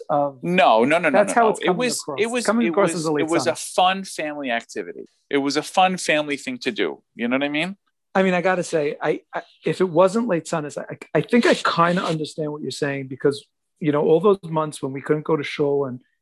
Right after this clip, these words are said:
Speaker 1: you know, there was, we were stuck in our homes, there was definitely, uh, you know, we all felt a lacking in our lives. We, I, I think,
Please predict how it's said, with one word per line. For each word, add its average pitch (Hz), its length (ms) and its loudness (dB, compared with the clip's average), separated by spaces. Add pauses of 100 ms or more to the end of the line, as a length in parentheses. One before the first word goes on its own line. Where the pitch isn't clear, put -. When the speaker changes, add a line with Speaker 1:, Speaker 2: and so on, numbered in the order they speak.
Speaker 1:
you 156 100 -2
know, 139 120 -2
there 139 100 0
was, 131 200 -4
we 135 120 -2
were 131 80 -2
stuck 151 280 0
in 180 80 2
our 156 120 2
homes, 143 600 -2 (320)
there 165 100 4
was 156 140 4
definitely, 165 840 0 (100)
uh, - 60 -10 (180)
you 156 140 2
know, 143 140 4
we 135 340 0
all 175 240 6
felt 143 480 0 (120)
a 147 40 -4
lacking 139 680 -2
in 127 80 -14
our 131 120 -10
lives. 135 560 -4 (260)
We, 156 260 -2 (140)
I, - 240 2
I 220 40 4
think, - 340 0